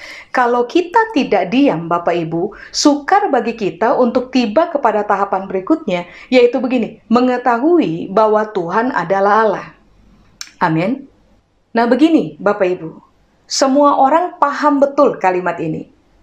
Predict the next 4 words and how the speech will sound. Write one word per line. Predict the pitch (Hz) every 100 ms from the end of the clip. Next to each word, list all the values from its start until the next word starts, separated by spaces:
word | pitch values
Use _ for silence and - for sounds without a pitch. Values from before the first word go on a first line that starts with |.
| -
"Tong | 214 226 226
kosong, | 233 247 294 302 - _ _ _ _ _ _ _
nyaring | 226 240 262 254 254
bunyinya." | 240 247 254 233 151